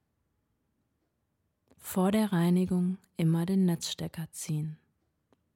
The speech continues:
Das Basisgerät und den Netzstecker nicht in Wasser tauchen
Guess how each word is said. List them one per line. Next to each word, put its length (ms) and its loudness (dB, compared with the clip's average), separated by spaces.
Das 240 -4
Basisgerät 1080 -2
und 180 -2
den 160 4
Netzstecker 680 -4
nicht 380 -2
in 220 0
Wasser 320 -4
tauchen 640 -6